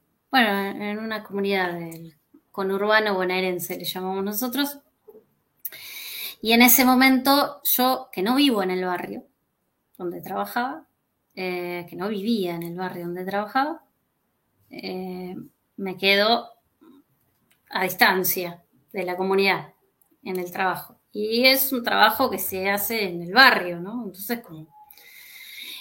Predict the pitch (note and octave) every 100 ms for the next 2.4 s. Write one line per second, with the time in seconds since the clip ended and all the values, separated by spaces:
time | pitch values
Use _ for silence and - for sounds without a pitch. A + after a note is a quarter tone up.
0 | - - _ _ _ A3+ - C4+ C#4 D4
1 | D#4 D#4 - _ _ G#3+ G#3+ G#3 G#3 G3
2 | F#3+ F#3 F#3 F3+